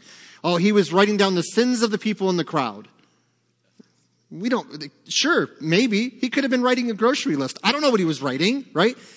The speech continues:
Does it matter what he was writing? What matters?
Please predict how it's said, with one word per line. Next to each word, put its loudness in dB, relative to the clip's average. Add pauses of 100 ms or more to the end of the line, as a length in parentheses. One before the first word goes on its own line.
(340)
Does 4
it -2
matter 2
what 2
he 0
was 0
writing? 0 (1040)
What 2
matters? -6